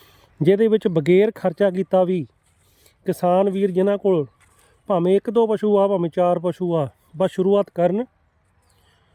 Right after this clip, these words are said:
ਤੇ ਜਿੰਨੀ ਕੁ ਖਾਦ ਸਾਲ ਦੇ ਵਿੱਚ ਪਾਉਂਦੇ ਆ, ਉਹੀ ਪੈਸਾ ਬਚ ਕੇ ਆਪਣੇ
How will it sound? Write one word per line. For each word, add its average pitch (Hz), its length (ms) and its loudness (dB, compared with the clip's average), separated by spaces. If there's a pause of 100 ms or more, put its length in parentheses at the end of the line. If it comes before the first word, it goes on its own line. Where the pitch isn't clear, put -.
(300)
ਤੇ 196 320 2 (140)
ਜਿੰਨੀ 196 320 -2
ਕੁ 226 160 -4
ਖਾਦ 185 340 0
ਸਾਲ 170 340 -2
ਦੇ 180 100 -4
ਵਿੱਚ 175 160 -6
ਪਾਉਂਦੇ 160 380 -6
ਆ, 160 60 -4
ਉਹੀ 185 320 -6
ਪੈਸਾ 175 300 -2
ਬਚ 147 220 -6
ਕੇ 151 200 -6 (1400)
ਆਪਣੇ 196 380 0